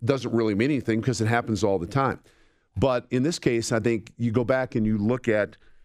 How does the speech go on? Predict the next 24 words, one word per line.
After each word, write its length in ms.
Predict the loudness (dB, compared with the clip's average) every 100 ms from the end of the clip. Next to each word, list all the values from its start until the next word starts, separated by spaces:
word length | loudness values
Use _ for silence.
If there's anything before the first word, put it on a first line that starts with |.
| -2
it, 200 | -2 0
it 100 | 0
must 240 | 0 0
have 100 | -2
gotten 240 | 0 0 0
to 60 |
the 100 | -2
point 300 | 0 0 0
for, 280 | -2 -2 -2
for 300 | -2 -2 -2
Vic 360 | 0 -2 0 -2
where 120 | 0
he 100 | 0
said, 460 | 2 2 0 -2 -12 _ _ _
"Hey, 300 | 0 0 -2 -6 _
I, 160 | 0 2
I 160 | 2 2
just, 340 | 0 -4 -4
I 160 | 0 2
don't 220 | 2 0
see 220 | 0 0
us 120 | 0 0
getting 300 | -2 0 2
there 300 | 4 2